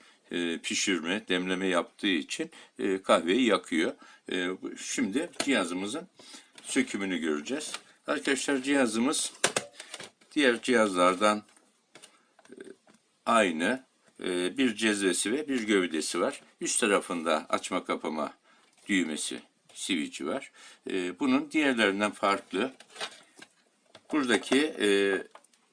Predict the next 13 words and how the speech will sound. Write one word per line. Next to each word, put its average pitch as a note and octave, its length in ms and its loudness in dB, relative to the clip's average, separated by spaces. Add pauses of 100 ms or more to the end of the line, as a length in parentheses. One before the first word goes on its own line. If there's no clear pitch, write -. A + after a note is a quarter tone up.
(120)
ve C3 240 0
cezvenin A#2 440 2
altındaki F#2 720 4
karşılığı G2+ 580 2
olan F2 320 2 (340)
konnektörlerinin G#2+ 1040 2 (340)
daha A#2 180 2
farklı E2 500 2
olması. D2 640 -2 (240)
Birinci F#2+ 320 -2
farkı D#2 500 -4
bu. B2+ 260 -4 (1300)
Diğerlerinde F#2+ 800 0